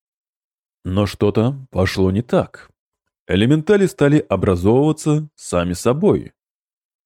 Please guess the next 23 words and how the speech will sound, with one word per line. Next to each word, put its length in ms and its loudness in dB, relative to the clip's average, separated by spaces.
И 140 0
так 260 0
с 60 -12
тех 220 -2
пор 340 0
и 80 0
образуются. 880 -2
Тысячи 460 0
лет 340 0
прошли, 500 0
а 140 0
людям 380 2
и 40 2
симам 600 -2
в 200 -2
элементарии 840 0
по-прежнему 800 -2
делать 480 -2
нечего. 600 -6
Но 160 -4
потом 480 -4
пришел 520 0
профессор 800 -2